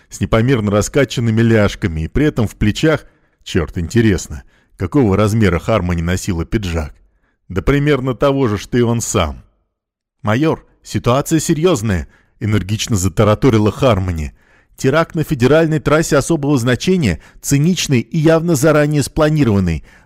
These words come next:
Более двух десятков жертв. Считаю, что надо привлечь в регион антитеррористический отряд быстрого реагирования для". Райан жестом руки не дал ей договорить. Он быстро выбросил в траву стаканчик с недопитым кофе,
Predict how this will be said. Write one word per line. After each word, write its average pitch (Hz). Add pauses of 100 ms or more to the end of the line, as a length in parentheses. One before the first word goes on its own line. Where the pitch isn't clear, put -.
Более 170
двух 151
десятков 156
жертв. 117 (180)
Считаю, 160
что -
надо 156
привлечь 135
в 147
регион 143
антитеррористический 151
отряд 143
быстрого 143
реагирования 135
для". 139 (440)
Райан 98
жестом 98
руки 95
не 107
дал 104
ей 95
договорить. 98 (480)
Он 90
быстро 95
выбросил 98
в -
траву 101
стаканчик 135
с -
недопитым 110
кофе, 104